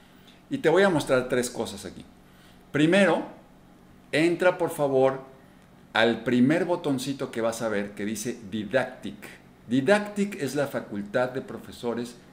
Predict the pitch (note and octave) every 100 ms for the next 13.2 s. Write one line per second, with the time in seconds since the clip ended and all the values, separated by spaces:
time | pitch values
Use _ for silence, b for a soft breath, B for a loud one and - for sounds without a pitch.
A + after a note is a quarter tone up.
0 | - F#2 A#2 A#2+ A2 F#2+ - G2+ G#2+ G2+
1 | F2+ E2 E2+ D#2+ - G#2 D3+ D#3 D#3+ D3
2 | - D#3+ D#3 D#3+ D#3 - G#2+ G#2+ G2+ G2+
3 | G#2 - D3+ D#3+ D3 C#3 B2+ A#2 F#2+ F#2+
4 | A#2 A#2 A#2 G#2 A2 A2 G2+ G2 A2+ C#3
5 | G3+ - B B B B B - C#3 C#3+
6 | C3 B2+ A#2 B2 A#2+ B2 A#2+ - - A2+
7 | A2 A2+ A#2 A#2 - - G2+ A2 G#2+ G2+
8 | F#2+ A2 G#2+ G2 F#2+ C3 C3+ - - B
9 | B B - G2 B2 A#2 - B2 C3 C3
10 | B B - A2 A#2 A2+ G2+ G2+ F#2 F2
11 | G#2+ G#2+ - F#2+ - G2 - E2+ G2+ G2+
12 | G2+ F2 F2+ D#2 - D#2 A#2+ D3+ D3+ C3+
13 | G#2 -